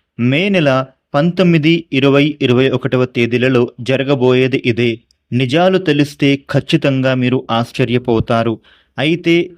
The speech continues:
ఈ వృశ్చిక రాశి జీవితం అనేది ఇప్పుడు ఏ విధంగా మారబోతూ ఉంది,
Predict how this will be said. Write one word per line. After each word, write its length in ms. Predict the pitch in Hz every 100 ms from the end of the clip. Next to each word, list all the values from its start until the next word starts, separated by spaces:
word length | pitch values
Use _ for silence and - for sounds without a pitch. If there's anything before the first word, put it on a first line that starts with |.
| 156
ఈ 40 | 143
వృశ్చిక 340 | 135 139 - 160 151
రాశి 260 | 139 151 131 107
జీవితం 480 | 123 131 131 147 147 -
అనేది 340 | 123 120 131 131 131 _ _
ఇప్పుడు 360 | 165 - 180 165 -
ఏ 100 | 135 139
విధంగా 360 | 147 143 143 147 120 110
మారబోతూ 540 | 110 131 123 123 - 123 123
ఉంది, 220 | 113 135